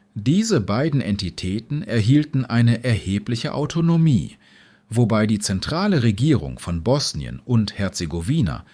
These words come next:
für wichtige Angelegenheiten wie Außenpolitik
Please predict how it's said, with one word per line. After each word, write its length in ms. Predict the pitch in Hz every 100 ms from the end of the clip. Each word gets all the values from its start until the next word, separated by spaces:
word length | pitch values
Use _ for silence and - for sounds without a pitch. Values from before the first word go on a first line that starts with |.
| _ _
für 260 | - 156 131
wichtige 540 | 214 - 180 127 -
Angelegenheiten 1080 | 120 147 95 73 71 82 92 123 131 156 101
wie 220 | 107 -
Außenpolitik 960 | 117 165 - 82 - 82 80 123 139